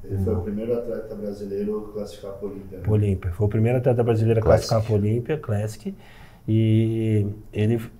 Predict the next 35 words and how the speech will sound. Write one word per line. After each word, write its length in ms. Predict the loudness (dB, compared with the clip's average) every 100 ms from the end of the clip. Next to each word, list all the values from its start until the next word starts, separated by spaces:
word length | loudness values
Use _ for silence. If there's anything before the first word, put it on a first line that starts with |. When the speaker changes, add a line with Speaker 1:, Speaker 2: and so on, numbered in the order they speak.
| -20 -10 -2
Speaker 2:
o 120 | 0
Zanca 340 | 2 2 2
que 120 | 2 4
me 120 | 4
colocou 500 | 4 4 4 4 4
ali 220 | 6 4
dentro 320 | 4 2 0
de, 260 | 0 0 -2 -6 -14 -20 -20 -10
de 200 | 2 4 6
ver 180 | 8
ali 240 | 8 6 6
o 280 | 6 6 6
backstage 680 | 6 6 4 2 4 6 6
ali, 180 | 4 2
porque 160 | 0
eu 40 | -2
fiz 200 | 0 0
isso 180 | 0
acompanhando 600 | 0 0 2 2 2 2 2
ele, 240 | 4 2
né? 180 | 0 0
No 140 | -2
primeiro 340 | 0 2 2 2
Olímpia 300 | 2 0 -2
que 60 |
eu 60 | -4
fui, 220 | -2 -2
então 260 | -2 -2 -4
uma 120 | -2
baita 300 | -2 -2 -4
experiência, 640 | -4 -2 0 0 -4 -6 -10
assim, 240 | -6 -6
acompanhando 480 | -4 -4 -2 -2 -2
um 40 |
cara 300 | -6 -6 -8